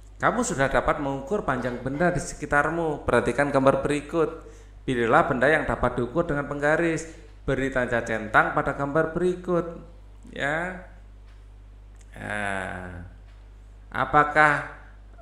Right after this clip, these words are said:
kotak tisu bisa diukur dengan penggaris? Iya. Apakah pintu bisa diukur dengan penggaris? Iya.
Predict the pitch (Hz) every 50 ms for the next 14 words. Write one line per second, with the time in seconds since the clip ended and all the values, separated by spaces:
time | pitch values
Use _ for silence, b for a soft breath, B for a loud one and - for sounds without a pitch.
0 | - - 139 143 143 147 135 - - 151 139 - 160 147 - 143 127 151 139 131
1 | 147 139 - 147 139 - 139 127 127 127 127 123 127 127 123 120 117 120 135 147
2 | 165 180 175 180 - - - - 170 180 185 180 180 170 165 156 151 143 139 135
3 | 135 135 B B B B B B B B - - - - - 139 139 135 147 147
4 | - 160 156 151 147 135 160 151 151 143 - - 143 139 143 139 127 - 147 147
5 | - 156 143 139 135 135 135 127 131 131 131 131 127 131 151 170 180 185 175 180
6 | - - - - - - - - - 147 151 165 175 180 170 165 156 147 139 135
7 | 135